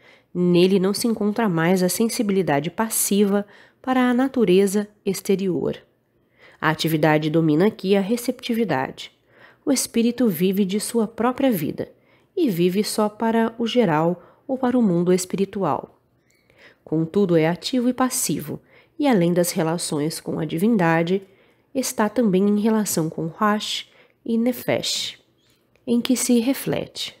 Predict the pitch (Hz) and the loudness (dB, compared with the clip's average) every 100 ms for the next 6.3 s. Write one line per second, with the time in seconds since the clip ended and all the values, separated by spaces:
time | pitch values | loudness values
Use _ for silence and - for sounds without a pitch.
0 | _ _ _ _ _ _ _ _ _ _ | _ _ _ _ _ _ _ _ _ _
1 | _ 165 156 - 151 208 - - 220 170 | _ -2 0 2 2 2 -2 0 0 2
2 | - 214 - 160 185 - 226 - 180 - | 2 0 0 0 0 -4 -8 -6 -2 2
3 | 143 143 160 165 - 143 139 180 226 160 | 0 0 -2 -2 -2 -4 -4 -4 -4 -2
4 | 160 196 - _ _ - 254 - 233 165 | -2 -4 -10 _ _ -8 -8 0 2 2
5 | 185 - - 226 226 226 - - 185 180 | 2 -2 0 -4 -2 -6 -6 0 2 2
6 | - - | 0 -2